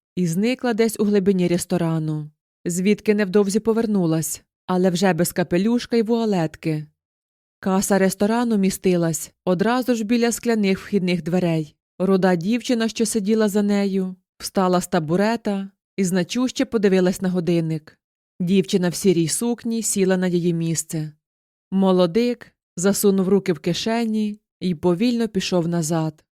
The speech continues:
На розі він зачепив ногою маленьку книжку, що валялася на землі. По яскравому малюнку він упізнав книжку, яку читала дівчина в сірому. Неуважно підняв її і побачив, що то були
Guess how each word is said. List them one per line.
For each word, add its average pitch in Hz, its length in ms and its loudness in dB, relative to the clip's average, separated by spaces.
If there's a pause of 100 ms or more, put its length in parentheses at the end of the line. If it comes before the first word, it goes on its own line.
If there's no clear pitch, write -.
(140)
На 185 220 0
розі 185 640 0 (160)
він 185 200 2
зачепив 190 440 0
ногою 226 460 0
маленьку 226 440 -2
книжку, 165 680 -4 (260)
що - 260 -2
валялася 214 520 0
на 190 140 0
землі. 156 560 -2 (480)
По 185 120 0
яскравому 180 600 0
малюнку 208 640 -2
він 190 160 0
упізнав 185 460 -2
книжку, 214 680 -4 (200)
яку 175 320 0
читала 226 480 -2
дівчина 175 460 0
в 156 60 -6
сірому. 165 600 -2 (480)
Неуважно 180 680 0
підняв 196 440 0
її 202 260 2
і 196 120 0
побачив, 165 840 -2
що - 280 0
то 233 260 0
були 214 480 0